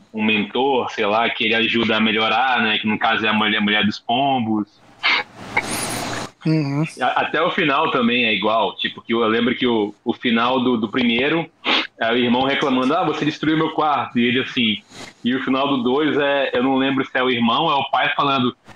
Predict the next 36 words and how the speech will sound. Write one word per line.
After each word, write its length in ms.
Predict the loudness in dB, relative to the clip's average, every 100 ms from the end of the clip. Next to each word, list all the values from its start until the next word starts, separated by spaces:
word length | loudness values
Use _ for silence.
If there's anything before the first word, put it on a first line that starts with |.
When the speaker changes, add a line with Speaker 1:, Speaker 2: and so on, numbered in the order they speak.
| -12
Speaker 1:
"Kevin, 360 | -4 0 0 2
você 300 | 0 0 0
gastou 340 | 0 0 0 0
mais 260 | 2 2
não 120 | 0 0
sei 140 | -2
quantos 360 | 0 -2 -2 -8
dólares 420 | -2 0 2 2
no, 140 | 2 2 0
no 120 | 0
serviço 360 | 0 -2 0 -2
de 80 |
quarto", 460 | 0 0 0 0 -2
aí 180 | 0 0 0
termina 300 | 0 0 0
também 240 | 0 0
ele 120 | 0
assim. 220 | -2 -2 -2 -2 -2 -4 -14 -10 -10 -8 -4 -4 -2
Então 260 | -2 -2 0
tem 100 | 0
muita 220 | 2 0 0
coisa 200 | 2 0
que 60 | 0
se 120 | 0
repete 560 | 0 0 0 0 0 0
no, 160 | 2
no 160 | 2 0
dois, 340 | 0 2 2 0
assim, 240 | 0 0
não, 340 | 0 0 0 0
não 160 | 0 0
que 140 | 0
deixe 200 | 0 0
o 60 | -2
filme 220 | 0 0
ruim, 320 | 0 0